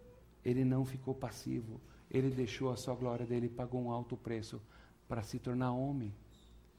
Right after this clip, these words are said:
Mas não apenas isso, ele pagou um alto preço para morrer pelos nossos pecados. E nós precisamos ter consciência de que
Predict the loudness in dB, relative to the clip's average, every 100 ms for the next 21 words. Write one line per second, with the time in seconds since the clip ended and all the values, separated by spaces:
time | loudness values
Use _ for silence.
0 | -8 0 0 4 2 4 2 2 0 -4
1 | -4 -6 -6 0 0 2 0 0 2 0
2 | -2 -6 -4 -4 -4 -4 -2 0 -2 -4
3 | -6 -4 -6 -6 -8 -4 -6 -6 -10 -20
4 | -20 -20 -20 -4 2 2 2 -2 -6 -2
5 | 0 0 -2 -6 -4 -6 -6 -4 -4 -4
6 | -8 -14 -16 -18 -6 -4 0 4 4